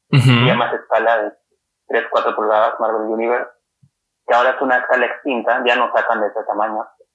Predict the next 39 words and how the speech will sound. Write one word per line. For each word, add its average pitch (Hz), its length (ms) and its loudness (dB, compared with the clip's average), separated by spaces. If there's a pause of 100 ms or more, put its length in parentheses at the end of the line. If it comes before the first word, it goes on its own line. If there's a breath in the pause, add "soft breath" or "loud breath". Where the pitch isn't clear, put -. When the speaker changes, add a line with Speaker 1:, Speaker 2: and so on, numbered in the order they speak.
(140)
Speaker 1:
Ah, 113 240 2
ahora 120 160 4
son, 127 320 4
ahora 123 140 6
son, 135 140 4 (140)
ahora 123 160 2
son 139 140 4
los 120 120 4
raros, 107 440 0
ahora 110 180 2
son 117 160 2
los 113 160 2
raros. 104 200 2
Speaker 2:
Ahora 143 120 2 (140)
son, 147 420 -2 (120)
sí, 127 260 -4
son 135 240 0
ahí, 131 240 0
tengo 156 220 0
un 170 60 -4
montón 135 360 0
guardados 127 520 2 (180)
que 110 400 -4 (880)
a 117 80 0
mí 156 100 -2
me 185 100 0
gustan 170 240 -2
porque 135 200 -4
son 151 140 -4
todos 147 300 -2
chicos, 151 300 -2
los 135 160 -4
puedes 131 180 -2
llevar 123 380 2
y 120 80 -8
todo, 123 340 -2
pero 107 360 -6
ya 120 180 2
no 117 100 0